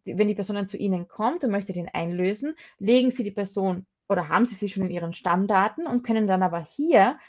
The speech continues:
mit dem Klick auf den Aktionsbutton in die Stammdaten des Gutscheins gehen, diese Stammdaten bearbeiten und diesen Gutschein einer Person zuordnen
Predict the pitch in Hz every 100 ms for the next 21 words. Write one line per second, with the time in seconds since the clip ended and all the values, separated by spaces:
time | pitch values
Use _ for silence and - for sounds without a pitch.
0 | - _ 208 202 190 - 208 185 196 202
1 | 190 - 262 311 269 262 262 - 320 277
2 | - 190 190 175 180 175 - 165 - 190
3 | 190 - 214 359 _ _ _ _ _ -
4 | 240 233 - 196 180 - 175 - 170 175
5 | 180 190 190 330 - _ _ - 277 359
6 | 370 240 208 190 202 214 - 269 - -
7 | 190 214 214 180 - 175 196 247 - -
8 | 233 - 165 156 151 -